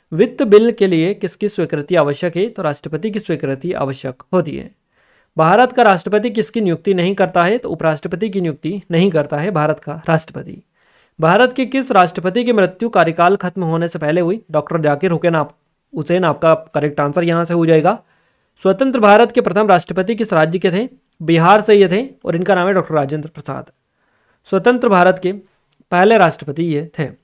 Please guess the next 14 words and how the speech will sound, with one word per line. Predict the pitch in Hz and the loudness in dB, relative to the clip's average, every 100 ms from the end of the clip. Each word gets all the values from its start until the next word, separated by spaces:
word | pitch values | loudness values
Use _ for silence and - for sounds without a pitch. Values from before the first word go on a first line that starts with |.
| _ _ _ _ _ _ _ _ _ _ _ _ _ _ _ _ _ _ _ - | _ _ _ _ _ _ _ _ _ _ _ _ _ _ _ _ _ _ _ -6
अगला | 175 208 | 2 4
क्वेश्चन | 240 233 202 | 6 4 0
है | 214 | 2
गाइस | 202 196 | 2 2
हमारा, | 180 165 156 220 - _ _ | -2 0 0 0 -6 _ _
संसद | - _ - 202 220 262 | -20 _ -2 0 2 0
के | 262 269 | 0 -2
तीन | 269 220 226 | -2 -4 0
सत्र | 220 214 | -2 -2
कौन | 233 180 185 196 | -6 -2 0 0
कौन | 196 170 170 | 0 0 -2
से | 170 185 196 196 _ _ | -2 -2 -2 -4 _ _
होते | 165 143 151 | -4 -2 -4
हैं? | 147 175 - | -2 -2 -4